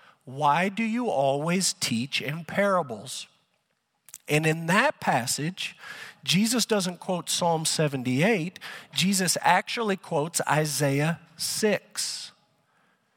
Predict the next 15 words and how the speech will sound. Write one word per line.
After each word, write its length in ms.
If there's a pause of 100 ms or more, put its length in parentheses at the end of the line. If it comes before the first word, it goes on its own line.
(240)
Remember 260
Isaiah 380
six, 500
when 160
the 60
prophet 460 (240)
had 140
a 80
vision 520
of 120
the 100
Lord 320
in 120
the 80
temple? 500